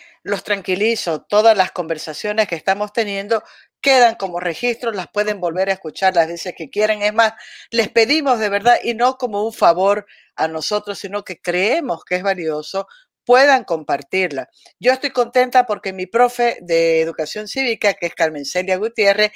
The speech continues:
está escuchando siempre todas las conversaciones. Eh, ayer me mandó un mensaje preguntándome si hay posibilidad de que estas conversaciones, estas charlas que estamos teniendo con vos,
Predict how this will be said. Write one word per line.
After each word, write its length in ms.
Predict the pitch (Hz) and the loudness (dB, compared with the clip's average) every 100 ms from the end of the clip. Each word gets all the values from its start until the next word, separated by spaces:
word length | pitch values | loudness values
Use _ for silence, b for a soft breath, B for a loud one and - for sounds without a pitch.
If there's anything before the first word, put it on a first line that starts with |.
| B B | B B
está 300 | - 160 - | -4 0 4
escuchando 580 | 240 - 214 - 208 208 | 2 2 -2 2 2 2
siempre 400 | 202 214 208 190 | -4 -4 -4 -6
todas 280 | 180 202 202 | -2 2 2
las 100 | 175 | 0
conversaciones. 840 | - 139 135 151 - 202 202 208 B B B | -6 -8 -8 -10 -2 -2 0 -2 B B B
Eh, 160 | - 170 - | 0 2 4
ayer 320 | 180 208 247 | 4 4 4
me 100 | 247 | 2
mandó 260 | 190 180 | 0 -2
un 40 | 214 | -4
mensaje 460 | 214 - 220 220 | -6 0 0 0
preguntándome 800 | 214 165 160 190 214 233 190 208 b b | -4 -8 -4 -2 0 0 0 -2 b b
si 220 | - - 208 | -12 -2 2
hay 140 | 208 | 2
posibilidad 720 | 208 214 - 180 170 175 208 | 2 -4 -4 -4 0 4 4
de 160 | 190 - | 4 0
que 100 | 156 | -2
estas 240 | 151 190 | 0 -4
conversaciones, 800 | - 170 156 147 147 - 214 190 | -4 -6 -6 -8 -10 -6 -4 -4
estas 240 | 175 156 - | -4 -6 0
charlas 300 | 196 190 185 | 0 2 -2
que 80 | |
estamos 320 | - 165 170 170 | -2 -2 -2 -4
teniendo 400 | 170 156 170 170 | -6 -6 -6 -4
con 160 | 175 | -4
vos, 160 | 151 | -2